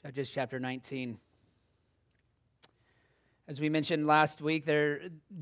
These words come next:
the book of Judges ends with a description of the political and the religious decline of Israel, but it's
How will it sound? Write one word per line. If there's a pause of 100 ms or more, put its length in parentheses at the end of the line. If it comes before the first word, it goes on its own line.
(180)
the
book
of
Judges
ends
with
a
description
of
the
political
and
the
religious (280)
decline (680)
of
Israel,
but
it's